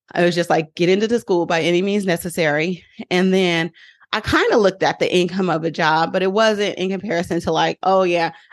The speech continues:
I have this much in student loan debt. I better make sure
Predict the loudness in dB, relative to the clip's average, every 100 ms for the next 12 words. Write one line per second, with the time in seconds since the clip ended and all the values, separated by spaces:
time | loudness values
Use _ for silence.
0 | -8 -4 -2 0 0 -2 -2 -2 -2 -2
1 | 0 0 -2 -2 -2 -2 -2 -2 0 2
2 | 2 0 -4 -6 -6 -6 -8